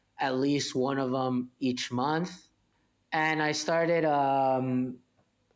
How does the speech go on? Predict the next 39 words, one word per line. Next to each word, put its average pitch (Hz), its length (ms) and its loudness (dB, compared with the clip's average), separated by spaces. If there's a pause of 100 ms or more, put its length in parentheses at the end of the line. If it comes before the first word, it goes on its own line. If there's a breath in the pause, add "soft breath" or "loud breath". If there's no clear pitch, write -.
(120)
like, 135 320 0
uh, 127 180 2
showing 151 420 2
more 135 400 0 (160)
care, 202 380 2
and, 151 260 0
and 147 220 -2
I 156 60 0
really 202 320 2
feel 202 300 0
that 180 200 2
has 156 180 2
had 151 200 0
a 147 60 2
really 143 240 2
positive 135 640 0 (680 soft breath)
impact 139 540 -2
on 131 160 0
the 131 100 0
team, 135 520 0
uh, 123 220 0
especially 151 460 -2
the 143 140 2
weekly 156 380 0
calls 180 400 0
we 180 120 2
do. 175 380 2 (340 loud breath)
Even 156 500 2
one 151 180 0
of 151 140 -2
the 151 140 2
people 151 520 0
that 127 520 0 (280)
before 147 480 0
these 135 220 0
changes 139 560 0
expressed 135 520 -4
to 139 100 -4
me 131 340 -4